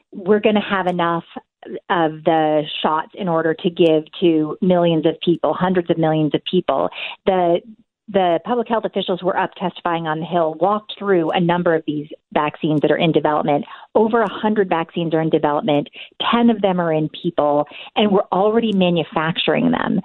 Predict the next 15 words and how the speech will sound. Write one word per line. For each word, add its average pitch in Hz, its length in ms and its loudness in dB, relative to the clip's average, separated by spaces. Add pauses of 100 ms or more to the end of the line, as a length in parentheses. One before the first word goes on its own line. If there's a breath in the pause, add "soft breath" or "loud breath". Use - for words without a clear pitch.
(260 loud breath)
So 220 80 2
we 208 140 4
don't 226 320 2
yet 233 240 2
have 202 300 -2 (160)
any 220 320 2
indication 190 640 0
of 151 100 -4
whether 165 260 2
they're 165 140 2
gonna 151 220 -2
work 139 300 -2
or 247 60 2
not 311 300 -2 (680 loud breath)
in 190 200 0